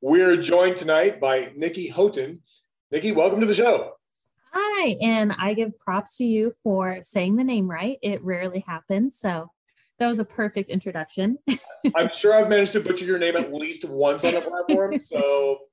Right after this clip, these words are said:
Speaker 1: you know, we'll, we'll, we'll, we'll, I'll take my, I'll take my, uh, my props where I can get 'em.
Speaker 2: <laughs>
Speaker 1: Um, so, Nikki, we were just kinda talking about,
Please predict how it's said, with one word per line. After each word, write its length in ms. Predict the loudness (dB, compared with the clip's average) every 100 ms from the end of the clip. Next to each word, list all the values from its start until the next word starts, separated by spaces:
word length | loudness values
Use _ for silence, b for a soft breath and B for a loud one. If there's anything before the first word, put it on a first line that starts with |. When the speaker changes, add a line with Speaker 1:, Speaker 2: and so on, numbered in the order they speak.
| _ -20 _ -10
Speaker 1:
you 80 | -4
know, 260 | -4 -6 -6
we'll, 240 | -6 -4
we'll, 180 | -6 -2
we'll, 220 | -2 -2
we'll, 180 | -4 -4
I'll 140 | -4 -4
take 220 | -4 -4
my, 220 | -6 -6 -8
I'll 100 | -8
take 200 | -8 -8
my, 160 | -6 -4
uh, 300 | -6 -8 -14 _ _ _ _ _
my 180 | -2 -2
props 360 | 0 -2 -2
where 120 | 0 0
I 40 |
can 100 | -2
get 180 | -4 -4
'em. 220 | -4 -10 -8
Speaker 2:
<laughs> 380 | -8 -4 -4 -2
Speaker 1:
Um, 440 | -4 -4 -6 -12 -14 _ _ _ _ _ _ _ -14
so, 640 | -2 2 4 4 2 -2 -12 _
Nikki, 300 | 0 0 0
we 140 | 0 0
were 100 | 2
just 180 | 0
kinda 200 | 0 0
talking 340 | 0 -2 -2 -2
about, 380 | -2 -2 -6